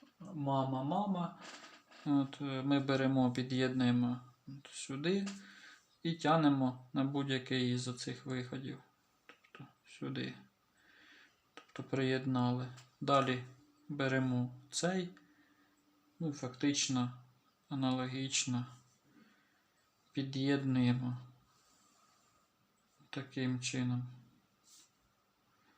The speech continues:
Ось так позначу, щоб було зрозуміліше. От, і далі беремо, е, от ці ось два,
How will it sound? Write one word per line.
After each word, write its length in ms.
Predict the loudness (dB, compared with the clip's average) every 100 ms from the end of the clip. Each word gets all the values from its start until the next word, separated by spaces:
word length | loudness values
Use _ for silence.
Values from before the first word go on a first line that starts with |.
| _ _ _ _ _ _
Ось 340 | -10 -10 -14 -20
так 160 | -16 -16 -8
позначу, 480 | -8 -2 -2 -2 -6
щоб 220 | -8 -8
було 280 | -10 -10 -10 -16 -16
зрозуміліше. 800 | -8 -6 -4 -2 -2 -2 -4 -6 -6 -18 -20 -20 -20 -20 -20 _
От, 300 | 2 2 2
і 140 | -2 0
далі 320 | 6 6 6
беремо, 720 | 2 2 4 4 2 2 -2 -6
е, 540 | -4 -4 -4 -4 -6
от 400 | -6 -8 -10 -12
ці 280 | -8 -2 0
ось 220 | 0 -2
два, 540 | -6 -2 2 2 0